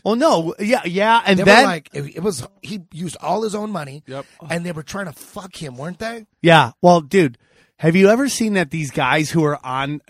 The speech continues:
Speaker 1: on the fucking, uh, the tip, they, they, like, they all get taken care of and pushed forward by whoever it is.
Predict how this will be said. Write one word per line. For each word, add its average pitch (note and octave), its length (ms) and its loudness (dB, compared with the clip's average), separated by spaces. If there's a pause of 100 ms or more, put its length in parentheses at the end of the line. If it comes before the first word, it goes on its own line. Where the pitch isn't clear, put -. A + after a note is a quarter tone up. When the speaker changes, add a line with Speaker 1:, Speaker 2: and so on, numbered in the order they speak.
(220)
Speaker 1:
on D3+ 380 0 (320)
the C#3 260 -4
fucking, C#3+ 800 -4 (380)
uh, B2 600 -2
the C#3+ 180 -2
tip, - 500 -2
they, C#3+ 220 -6
they, C3+ 240 -10
like, C3 340 -8
they C#3+ 180 -4
all C3+ 220 4
get C#3 240 -6
taken D3 340 -4
care C#3 300 -2
of C3 80 -4
and A#2 160 -6
pushed C#3+ 240 -4
forward C#3 320 0
by C3 220 -2
whoever C3+ 580 -2
it B2+ 100 -10
is. C3+ 340 -8